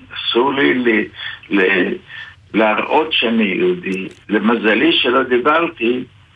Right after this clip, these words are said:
גם אף אחד לא יכול היה לנסות לדבר ול-, ולבדוק אם אני מדבר בדיאלקט הנכון של קייב, או לא בדיאלקט הנכון של קייב.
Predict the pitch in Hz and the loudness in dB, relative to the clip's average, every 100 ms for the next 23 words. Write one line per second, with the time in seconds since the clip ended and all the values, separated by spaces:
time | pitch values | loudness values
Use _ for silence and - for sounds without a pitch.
0 | - - 220 - 151 - 151 135 127 135 | -8 -2 0 0 -2 -2 -2 0 2 2
1 | 139 - 120 131 135 139 127 127 113 113 | 0 0 0 2 2 0 -2 -2 -2 -6
2 | 113 135 135 139 120 110 117 147 147 117 | -6 -4 -4 -2 0 0 0 2 2 2
3 | 113 110 113 110 - 117 120 - - 151 | 0 0 -2 -4 -6 -2 -2 0 0 0
4 | - 117 110 117 135 127 120 101 110 135 | -2 -4 0 2 2 2 2 0 2 0
5 | 139 - - - - - - - _ _ | 0 -4 -20 -20 -20 -20 -20 -20 _ _
6 | 98 98 95 - - 107 107 131 139 - | 0 2 0 -2 -4 0 2 0 -2 -4
7 | 120 117 110 101 123 127 117 113 - 127 | -2 0 -2 0 0 0 -2 -4 -4 0
8 | 120 104 90 98 107 135 131 123 107 104 | 0 0 -2 0 2 2 -2 0 0 2
9 | 110 107 - 101 101 98 98 - - 87 | 0 -6 -8 -6 -4 -2 0 -2 -4 -10
10 | 101 92 | -4 -2